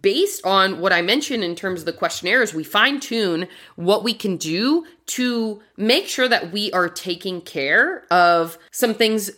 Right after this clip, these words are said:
and getting ahead of some of these issues before they become something that is bigger, right? And then the next step is being able to introduce some supplements if necessary to address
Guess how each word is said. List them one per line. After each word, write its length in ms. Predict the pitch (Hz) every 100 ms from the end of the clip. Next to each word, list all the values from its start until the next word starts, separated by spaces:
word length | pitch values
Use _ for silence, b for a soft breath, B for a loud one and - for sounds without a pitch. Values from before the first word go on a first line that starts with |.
| -
and 180 | 190 190
getting 260 | 196 220
ahead 580 | 175 - 151 139 285 392 -
of 160 | - 196
some 260 | - 208 202
of 100 | 185
these 240 | 180 -
issues 420 | 156 - 302 415
before 500 | - 180 - 170 196
they 200 | 202 180
become 760 | 175 160 - - 156 165 220 233 B B B
something 520 | - - 185 185 180
that 140 | 165 156
is 160 | 151
bigger, 460 | - 143 - 110 -
right? 440 | - 156 180 208 - B B B 196
And 160 | 220
then 400 | 220 208 208 202
the 140 | 170 214
next 380 | 208 226 294 -
step 340 | 208 190 -
is 240 | 180 175 175
being 220 | 226 277
able 260 | 240 226
to 480 | 226 - 202 180 180 -
introduce 480 | 214 226 208 175 -
some 160 | 143
supplements 640 | 143 262 269 285 262 262 262
if 180 | 156 156
necessary 1040 | 156 165 180 - 254 262 247 254 247 233 -
to 280 | - 196 190
address 760 | 165 165 - _ - 175 185